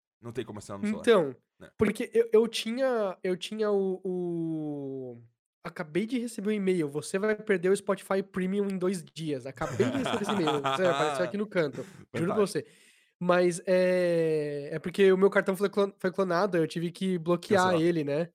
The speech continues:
Speaker 1: Uhum.
Speaker 2: E aí ele, ah, vários lugares tão, tão, tão falando assim, "Ah,
Speaker 1: Seu
Speaker 2: car-,
Speaker 1: canal,
Speaker 2: compra
Speaker 1: seu cartão
Speaker 2: recusada."
Speaker 1: foi usado fisicamente pra ser clonado, você acha?
Speaker 2: Não, não, porque eu não uso ele fisicamente nunca, e nem saí de casa,
Speaker 1: Então,
Speaker 2: esse
Speaker 1: é que
Speaker 2: ca-, esse
Speaker 1: eu,
Speaker 2: cartão aí.
Speaker 1: eu, eu me sinto seguro porque todo que eu coloco meu cartão de crédito,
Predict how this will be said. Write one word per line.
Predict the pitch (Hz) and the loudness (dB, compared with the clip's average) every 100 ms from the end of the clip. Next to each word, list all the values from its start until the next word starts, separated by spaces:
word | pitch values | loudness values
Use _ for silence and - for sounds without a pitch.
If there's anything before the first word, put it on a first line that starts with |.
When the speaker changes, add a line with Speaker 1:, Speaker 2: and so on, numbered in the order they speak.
| - | -12
Speaker 1:
Uhum. | 117 110 120 | -10 -8 -2
Speaker 2:
E | |
aí | 156 151 | 0 2
ele, | 156 160 175 165 147 143 160 _ 165 | 0 2 2 2 -2 -12 _ _ -10
ah, | 135 165 | -6 -4
vários | 151 165 196 | 2 4 4
lugares | 185 170 170 170 | 2 0 0 0
tão, | - 180 175 160 151 | 0 0 0 -4 -4
tão, | 170 160 156 | -2 -2 0
tão | 165 | -2
falando | 175 165 | 0 0
assim, | 156 185 | 0 -2
"Ah, | 208 | 0
Speaker 1:
Seu | 170 | 2
Speaker 2:
car-, | 160 143 | 2 0
Speaker 1:
canal, | 160 | 0
Speaker 2:
compra | 190 | 0
Speaker 1:
seu | 190 | 2
cartão | 165 175 160 | 2 2 2
Speaker 2:
recusada." | 147 135 123 | 2 -2 -10
Speaker 1:
foi | - 143 | -2 -2
usado | 135 131 127 | 0 -2 -2
fisicamente | - 143 - 110 131 - | -8 -12 -10 -10 -10 -10
pra | 107 | -14
ser | 101 | -12
clonado, | 98 123 120 | -12 -8 -8
você | 117 | -4
acha? | 113 - _ _ _ _ _ _ _ _ - | -6 -6 _ _ _ _ _ _ _ _ -2
Speaker 2:
Não, | 190 190 170 220 302 | 6 8 8 6 4
não, | 277 294 | 2 2
porque | - 302 | 2 -2
eu | |
não | 247 | 0
uso | 247 254 | 0 -2
ele | 240 | -4
fisicamente | 240 240 247 247 269 | -8 -4 -4 -4 -6
nunca, | 269 294 | -6 -2
e | 220 | -2
nem | 269 | -2
saí | 254 | -4
de | 262 | -6
casa, | - 185 202 135 _ | -6 -4 -4 -6 _
Speaker 1:
Então, | 139 139 135 | -10 -2 -2
Speaker 2:
esse | |
Speaker 1:
é | |
que | 127 156 | 0 -4
Speaker 2:
ca-, | |
esse | 156 | -4
Speaker 1:
eu, | |
Speaker 2:
cartão | 127 151 117 143 | -4 -2 0 2
aí. | 165 | 2
Speaker 1:
eu, | - | 0
eu | 131 | -2
me | 147 139 | -2 -4
sinto | 143 135 | -8 -10
seguro | 120 120 156 | -8 -6 -6
porque | - 147 | -8 -10
todo | - 175 170 | -8 -8 -10
que | 139 | -8
eu | |
coloco | 127 123 | -6 -6
meu | 120 | -6
cartão | 120 104 110 | -6 -6 -8
de | 110 - | -12 -10
crédito, | 113 127 - 151 | -8 -8 -10 -14